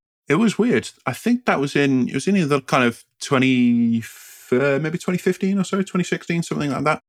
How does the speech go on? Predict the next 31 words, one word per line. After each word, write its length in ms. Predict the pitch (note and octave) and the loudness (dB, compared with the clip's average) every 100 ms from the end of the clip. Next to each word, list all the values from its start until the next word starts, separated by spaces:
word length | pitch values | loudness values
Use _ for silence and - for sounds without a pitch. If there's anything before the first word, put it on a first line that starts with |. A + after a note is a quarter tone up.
| _ | _
And, 80 | C#3 | 2
like, 200 | C3 - | 2 2
back 220 | D3 B2+ | 0 0
then, 360 | - C3 A#2+ A2 - | 0 2 2 0 0
I, 220 | B2 A#2+ _ - | 0 -2 _ -8
I 40 | C3+ | -6
wasn't 260 | D3+ D3 | -4 0
writing 380 | C3+ C3 D3 B2 | 0 0 -2 -2
as 200 | G#2+ A#2 | -2 -2
much 220 | A2+ A#2 | -6 -4
on 60 | A2+ | -2
my 100 | G#2+ | 0
blog, 380 | G2+ A2+ C3+ - | 0 -2 -2 -4
but, 140 | A#2+ | -2
like, 180 | A#2 A2+ | 0 0
I 80 | A#2 | 0
was 140 | A#2 | 0
writing 240 | C3 C3 B2+ | 0 0 0
a 20 | |
lot 120 | A#2+ | 0
on 120 | A#2+ | -2
Quora. 480 | A2 - A2 A2+ D#3 - - | -4 -4 0 0 -2 -6 -8
If 180 | B2 B2+ | -4 0
you 240 | A#2 B2 B2+ | 0 0 -2
ever, 300 | A#2 A2+ A2 | 0 0 0
like, 260 | B2 A2 | 0 0
remember 320 | B2 A#2 A2+ | 0 0 2
when 220 | A2 A2 A2 | 2 2 0
that 160 | - | -4
was 100 | A2 | -6
big, 320 | - A2 G2+ | -2 -2 -2